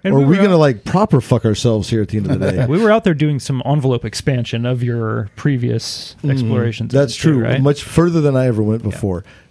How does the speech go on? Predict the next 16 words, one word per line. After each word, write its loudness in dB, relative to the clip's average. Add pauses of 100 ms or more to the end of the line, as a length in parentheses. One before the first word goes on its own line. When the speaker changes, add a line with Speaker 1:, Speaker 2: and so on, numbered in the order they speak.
Speaker 2:
But 4
again, 2
always 2
bring 0
a -4
paper 0
map. -2
And 0
then, 0
uh, 0
oh, 2
the 2
other 2
rule 0
is, -6
like, -2